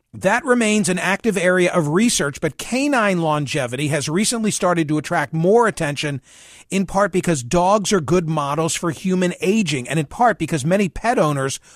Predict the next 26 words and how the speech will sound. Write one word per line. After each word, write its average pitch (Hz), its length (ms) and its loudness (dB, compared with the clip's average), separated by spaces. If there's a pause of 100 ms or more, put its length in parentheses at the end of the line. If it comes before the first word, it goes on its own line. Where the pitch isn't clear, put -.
(120)
would 160 240 0
love 175 340 2
more 170 240 2
time 170 320 -2
with 156 160 -2
their 151 300 0 (260)
furry 190 400 2
family 170 380 0
members." 151 260 -2 (120)
How 214 220 0
many 240 220 0
of 190 100 2
us 175 180 2
have 156 120 -2
been 160 100 0
in 156 100 0
the 147 60 -2
position, 143 380 -2
I 151 100 0
know 175 120 4
you 165 180 2
were 151 140 2
in 135 80 -2
the 123 80 -4
position, 123 500 -6
where, 123 340 -2